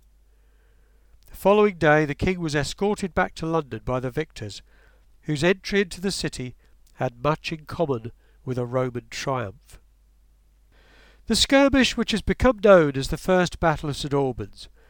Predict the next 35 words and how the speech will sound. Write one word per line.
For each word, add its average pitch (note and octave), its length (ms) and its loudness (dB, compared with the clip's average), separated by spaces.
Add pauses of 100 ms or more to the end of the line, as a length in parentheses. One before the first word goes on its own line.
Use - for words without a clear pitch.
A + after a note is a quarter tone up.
(480)
may D4 220 6
have G3 240 4
been C3+ 220 -2
relatively D3 560 -2
small, A#2 580 -6 (600)
but C#4 140 4
its C#4 180 0
impact F3+ 580 -2
was D3 140 -4
enormous. B2+ 720 -6 (800)
The C3+ 100 -6
key B3 400 2
enemies F#3+ 420 2
of B2+ 100 -8
York F3+ 460 2
and C3+ 80 -10
the C3 80 -4
Nevilles C#3+ 480 -4
had D3 220 -4
been D3 260 -4
killed. G#2 480 -4 (280)
They C3 120 -2
would A#2+ 260 -6
not G#3 200 -4
be G#3+ 100 -4
coming F#3 300 -2
back E3+ 280 -4
this D3+ 200 -6
time. G#2 300 -14 (1700)
Within G#3+ 320 2
days, D#3+ 540 2
York G3 440 2
and C#3 160 -8
his A#2+ 140 -6
supporters E3+ 680 -4